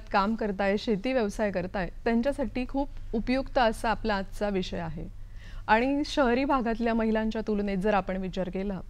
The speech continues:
तर ग्रामीण भागातल्या महिला या कृषी व्यवसायात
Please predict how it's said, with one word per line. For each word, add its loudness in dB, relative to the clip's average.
तर 0
ग्रामीण 8
भागातल्या -2
महिला -2
या 6
कृषी 2
व्यवसायात 4